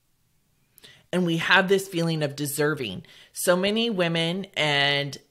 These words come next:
people in marginalized communities, even my L G B T Q plus, my own L G B T Q plus community,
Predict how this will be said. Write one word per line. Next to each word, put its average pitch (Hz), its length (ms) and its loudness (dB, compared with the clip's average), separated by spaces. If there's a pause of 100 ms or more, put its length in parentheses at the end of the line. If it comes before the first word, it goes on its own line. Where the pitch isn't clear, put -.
(240)
people 165 340 -4
in 151 200 -2
marginalized 151 560 -2
communities, 139 600 -6
even 156 280 -2
my 143 160 -2
L 147 160 -4
G 143 100 -12
B 139 160 -8
T 131 220 -12
Q 143 140 -10
plus, 208 540 0
my 139 160 -6
own 180 200 0
L 151 140 -2
G 151 100 -6
B 139 160 -8
T 139 160 -12
Q 139 160 -10
plus 139 260 -4
community, 139 580 -4